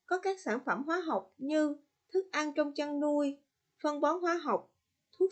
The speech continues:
sự trừ sâu. Trong thủ công nghiệp, có thuốc diệt mối, phẩm nhuộm, dầu bóng, vân vân.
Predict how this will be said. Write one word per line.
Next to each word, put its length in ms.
sự 160
trừ 180
sâu. 500
Trong 180
thủ 160
công 260
nghiệp, 200
có 220
thuốc 180
diệt 260
mối, 360
phẩm 260
nhuộm, 420
dầu 280
bóng, 260
vân 180
vân. 260